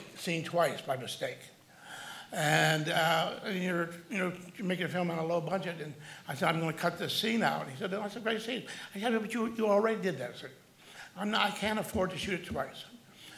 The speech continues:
You know, which, which one would you rather have me cut out? But I'm gonna cut one of them out."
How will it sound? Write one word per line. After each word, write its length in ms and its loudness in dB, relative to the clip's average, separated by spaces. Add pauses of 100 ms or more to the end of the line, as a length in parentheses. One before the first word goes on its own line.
(180)
You 80 -6
know, 60 0
which, 140 0
which 360 0
one 160 8
would 100 2
you 100 0
rather 220 6
have 200 0
me 60 -4
cut 200 -6
out? 160 -4 (240)
But 80 0
I'm 80 4
gonna 140 2
cut 240 0
one 80 -2
of 80 -6
them 160 -8
out." 160 -8